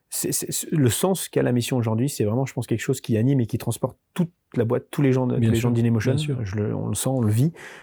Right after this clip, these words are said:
Speaker 1: qui anime aussi tout l'écosystème. Et, euh, c'est un formidable moteur, euh, pour tout le monde. Des fois, c'est pas facile à porter parce qu'il y a quand même une petite charge mentale à avoir quand on est sur des produits comme ça. Euh, je sais pas si on en parlera, mais c'est des, quelques anecdotes qui ont été, euh, riches en émotions.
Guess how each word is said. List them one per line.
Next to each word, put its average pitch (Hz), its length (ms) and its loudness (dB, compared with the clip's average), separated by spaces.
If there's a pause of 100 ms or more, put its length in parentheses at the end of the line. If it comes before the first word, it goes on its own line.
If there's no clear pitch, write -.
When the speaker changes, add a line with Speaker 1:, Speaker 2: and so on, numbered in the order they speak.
Speaker 1:
qui - 100 0
anime 123 180 6
aussi 117 180 2
tout - 120 0
l'écosystème. 131 640 2 (500)
Et, 117 180 4
euh, 104 240 2 (140)
c'est - 160 -2
un 110 80 0
formidable 139 500 4
moteur, 120 580 2
euh, 117 320 -4
pour - 220 -14
tout - 80 -2
le 110 60 4
monde. 139 280 2 (340)
Des 117 160 4
fois, 185 120 2
c'est 147 140 2
pas 143 100 0
facile 139 240 2
à 131 60 2
porter 135 240 -2
parce 165 120 -4
qu'il 113 80 -2
y 107 40 -2
a - 0 -
quand 113 100 -2
même 110 120 0
une 107 60 -4
petite 131 200 -6
charge 120 200 -2
mentale 123 300 0
à 113 60 0
avoir 151 260 -2
quand 120 120 -4
on 113 40 -2
est 107 60 -2
sur 117 140 -4
des 113 80 -2
produits 120 240 -2
comme 117 140 0
ça. 131 200 -2
Euh, 113 120 -6 (720)
je - 40 -20
sais - 80 -20
pas 107 80 -2
si 104 120 -4
on 120 80 -4
en 110 80 -2
parlera, 120 300 0
mais 120 140 0
c'est 104 160 -4
des, 117 160 -4
quelques 113 300 0
anecdotes 117 380 2
qui - 80 -4
ont 110 40 0
été, 110 240 0
euh, 104 80 0
riches 127 240 2
en 120 60 2
émotions. 113 400 0